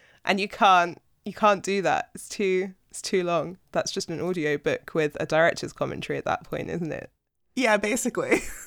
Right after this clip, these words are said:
Speaker 1: So I did wanna share one quote just first of all, um,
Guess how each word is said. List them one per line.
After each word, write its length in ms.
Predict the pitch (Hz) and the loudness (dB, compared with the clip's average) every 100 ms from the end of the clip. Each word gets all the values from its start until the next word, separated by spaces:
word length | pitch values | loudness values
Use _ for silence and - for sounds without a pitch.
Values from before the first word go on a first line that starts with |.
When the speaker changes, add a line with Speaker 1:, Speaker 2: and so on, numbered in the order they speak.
| - - - - - 269 - - | -20 -16 -10 -8 -6 -8 -10 -16
Speaker 1:
So 120 | - 220 | 2 4
I 60 | |
did 260 | 220 254 - | 6 2 4
wanna 280 | 233 226 220 | 4 6 2
share 420 | - 208 196 196 | 6 8 8 6
one 460 | 190 208 208 214 | 4 4 6 2
quote 400 | - - 160 151 | -2 2 4 2
just 200 | - 180 | -2 -4
first 360 | - 175 165 - | 2 4 4 -2
of 100 | 160 | -2
all, 220 | 160 | 2
um, 80 | 123 | 2